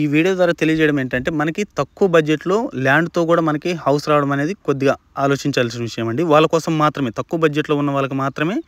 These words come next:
ఈ హౌసెస్ అనేది యూజ్ అవుతాయి. ఎందుకంటే మనకి తక్కువ, అంటే ఒక సెవెంటీ ల్యాక్స్, నేను ఇందాక చెప్పినట్టు సిక్స్టీ ఫైవ్ ల్యాక్స్లో కూడా మీకు, అంటే ఒక స్క్వేర్ యార్డ్స్, అంటే హండ్రెడ్ స్క్వేర్ యార్డ్స్ ఇలాంటి హౌసెస్ అయితే సిక్స్టీ ఫైవ్ ల్యాక్స్లో కూడా ఉన్నాయండి. అందుకోసమే ఈ వీడియో ద్వారా నేను చెప్పడం ఏంటంటే ఏ బడ్జెట్లో ఉన్నా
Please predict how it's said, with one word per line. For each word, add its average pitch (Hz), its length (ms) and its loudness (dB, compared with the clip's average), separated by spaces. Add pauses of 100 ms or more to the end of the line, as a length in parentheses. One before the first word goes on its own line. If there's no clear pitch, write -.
(560)
ఈ 165 100 0
హౌసెస్ 151 400 -4
అనేది 151 200 0 (100)
యూజ్ 147 180 0
అవుతాయి. 139 240 -2 (100)
ఎందుకంటే 180 380 -2
మనకి 170 200 -2 (120)
తక్కువ, 185 240 -4 (160)
అంటే 156 140 -4 (180)
ఒక 135 100 -8 (140)
సెవెంటీ 139 400 -4
ల్యాక్స్, 147 320 -2
నేను 131 140 -2
ఇందాక 143 200 -2
చెప్పినట్టు 147 300 -6
సిక్స్టీ 214 320 -4
ఫైవ్ 180 180 2
ల్యాక్స్లో 156 360 0
కూడా 143 180 0
మీకు, 123 240 -8
అంటే 139 160 -2 (680)
ఒక 139 80 -6 (100)
స్క్వేర్ 160 340 2
యార్డ్స్, 143 220 -2
అంటే 131 220 -6
హండ్రెడ్ 147 260 0
స్క్వేర్ 143 260 0
యార్డ్స్ 139 240 -4
ఇలాంటి 135 380 -2
హౌసెస్ 131 340 -4
అయితే 190 160 -4 (300)
సిక్స్టీ 151 280 -6
ఫైవ్ - 180 4
ల్యాక్స్లో 139 320 -2
కూడా 131 140 -2
ఉన్నాయండి. 117 380 -4 (960)
అందుకోసమే 170 460 -2
ఈ - 80 0
వీడియో 156 240 0
ద్వారా 160 180 0 (360)
నేను 139 160 -4
చెప్పడం 156 280 -2
ఏంటంటే 170 240 -4 (140)
ఏ 180 140 4
బడ్జెట్లో 165 360 2
ఉన్నా 151 120 2